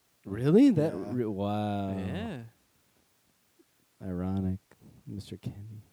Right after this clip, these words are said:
Speaker 1: I like candy.
Speaker 3: Yeah, it was pretty, pretty bad. I remember that one.
Speaker 1: As bad as Chris Farley?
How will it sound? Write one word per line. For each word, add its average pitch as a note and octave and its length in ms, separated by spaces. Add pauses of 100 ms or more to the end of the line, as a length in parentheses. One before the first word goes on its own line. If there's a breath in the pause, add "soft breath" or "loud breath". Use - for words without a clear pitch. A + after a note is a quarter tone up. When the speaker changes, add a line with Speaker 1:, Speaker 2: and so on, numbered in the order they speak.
(100)
Speaker 1:
I D3+ 40
like D#3 140
candy. D3 400 (240)
Speaker 3:
Yeah, A#2 120
it A2 40
was G#2 100
pretty, A#2+ 420 (140)
pretty C#3 160
bad. A2 260 (840)
I - 880
remember B2 280
that G#2 220
one. G#2+ 120
Speaker 1:
As G#2 80
bad A2+ 260
as A2 160
Chris A#2 240
Farley? C3 300